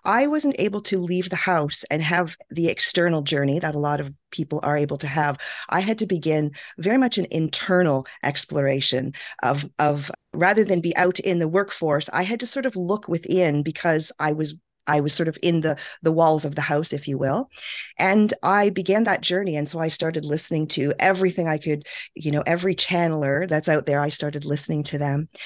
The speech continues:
and learning. And much like Heidi, I started every book I could read, every, everything I could learn about, I did. And, and it dabbled in crystals and chakras. And one day I was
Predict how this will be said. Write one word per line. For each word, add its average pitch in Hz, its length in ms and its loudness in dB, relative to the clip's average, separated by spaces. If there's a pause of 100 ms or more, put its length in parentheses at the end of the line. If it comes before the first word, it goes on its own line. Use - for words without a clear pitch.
(140)
and 165 180 2
learning. 160 420 4
And 214 100 6
much 294 240 0
like 320 160 -2
Heidi, 208 340 0
I 156 80 -2
started 170 400 -2 (480)
every 175 280 2
book 156 280 -2
I 156 120 2
could 151 200 -4
read, 139 300 2
every, 196 420 2
everything 185 480 0
I 165 80 0
could 160 200 -6
learn 151 300 2
about, 143 280 0
I 139 100 0
did. 143 320 0
And, 139 200 -2
and 143 120 -2
it - 260 -6
dabbled 139 320 0
in 156 100 0
crystals 151 560 0
and 147 140 0
chakras. 143 640 0 (380)
And 180 420 4 (680)
one 220 360 0
day 160 500 2 (100)
I 175 560 2
was 165 680 -2